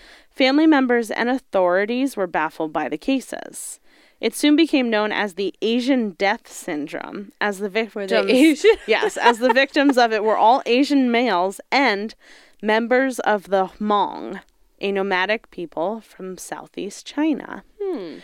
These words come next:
Speaker 1: There are gonna be names I'm gonna fuck up in this, I'm
Speaker 2: Okay.
Speaker 1: telling you right now.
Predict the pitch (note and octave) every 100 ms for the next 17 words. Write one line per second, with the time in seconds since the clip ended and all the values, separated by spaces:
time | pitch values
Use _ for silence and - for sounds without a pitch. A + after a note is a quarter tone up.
0 | - - A3+ G#3 G#3+ G#3+ G#3 G#3 F#3+ F3+
1 | F3+ F3 C#3 - - C#3+ - F2+ C2+ B1+
2 | C2+ F#3+ - F#3 F#3 D3 D#3 - D3 B2